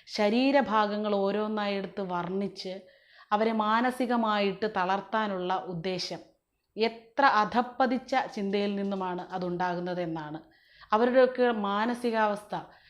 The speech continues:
ഇത്തരം മാനസിക രോഗികൾക്കെതിരെ നമുക്കൊന്നും ചെയ്യാൻ കഴിയാത്ത അവസ്ഥ, നിയമപരമായി നമ്മൾ ബന്ധപ്പെടുമ്പോൾ അതിൻ്റെ പരിമിതികൾ മാത്രമാണ് അവർ നമ്മളോട് പറയുന്നത്.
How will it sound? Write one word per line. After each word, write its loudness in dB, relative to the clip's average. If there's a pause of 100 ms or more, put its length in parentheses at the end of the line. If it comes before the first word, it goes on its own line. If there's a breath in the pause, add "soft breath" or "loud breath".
(140 soft breath)
ഇത്തരം 4
മാനസിക 2
രോഗികൾക്കെതിരെ 2
നമുക്കൊന്നും -2
ചെയ്യാൻ -2
കഴിയാത്ത 0
അവസ്ഥ, -2 (440 loud breath)
നിയമപരമായി 4
നമ്മൾ 0
ബന്ധപ്പെടുമ്പോൾ 0
അതിൻ്റെ -2
പരിമിതികൾ 0
മാത്രമാണ് 0
അവർ -2
നമ്മളോട് -2
പറയുന്നത്. -6